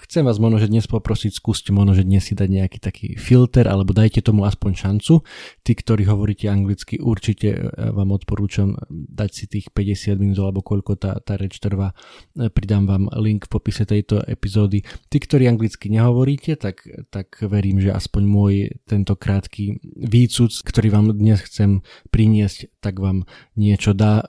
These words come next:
hlavne teda tú, tú jednu myšlienku, ktorá sa nesie celou tou rečou a celou aj, aj tou knihou vlastne, ktorá teraz, e, vychádza, tak mo-, verím, že aspoň táto,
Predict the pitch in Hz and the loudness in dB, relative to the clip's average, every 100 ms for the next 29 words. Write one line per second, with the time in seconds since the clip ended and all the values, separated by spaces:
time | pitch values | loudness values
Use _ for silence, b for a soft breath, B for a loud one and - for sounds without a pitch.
0 | - 117 110 104 104 101 104 98 95 - | -8 -2 2 4 4 2 2 0 0 -2
1 | 98 - - 101 113 117 107 107 - 110 | -4 -4 -2 2 4 6 4 4 2 0
2 | 107 101 - 98 92 - 101 101 - 98 | 0 -2 -6 -4 -4 -4 -2 -2 -6 -8
3 | - 98 98 - 98 95 117 110 104 - | -6 -6 -6 -8 -14 -10 -4 -2 0 2
4 | 107 98 - 104 101 98 98 - 110 101 | 2 2 -2 -4 -2 -2 -6 -8 -12 -10
5 | 101 - - 123 120 127 117 117 - 123 | -10 -12 -4 2 4 4 2 0 -2 -6
6 | - - 98 95 92 - 107 104 95 101 | -6 -6 -4 -4 -6 -4 -2 0 0 -4
7 | - - - - 104 107 113 107 110 110 | -8 -10 -12 -6 -2 -2 0 0 0 0
8 | - - 101 110 120 110 104 107 101 98 | -2 -2 2 4 4 2 2 2 0 -2
9 | 110 101 107 - | -2 0 0 0